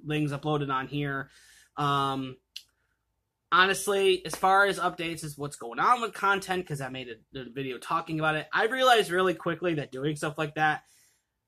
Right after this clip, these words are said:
<sighs> I'm setting up a promise that I don't know I can keep. So really, as it stands right now, um,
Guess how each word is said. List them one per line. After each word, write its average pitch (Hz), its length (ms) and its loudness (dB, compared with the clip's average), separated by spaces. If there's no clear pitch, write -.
<sighs> - 840 -10
I'm 180 120 0
setting 233 340 0
up 220 260 2
a 175 60 -12
promise 170 380 0
that 151 100 -2
I 143 40 0
don't 156 200 -2
know 139 80 -4
I 131 140 -2
can 123 180 -14
keep. 104 280 -12
So 175 220 -4
really, 262 480 0
as 175 160 0
it 160 60 -4
stands 160 320 -4
right 143 220 -2
now, 123 360 -6
um, 123 400 0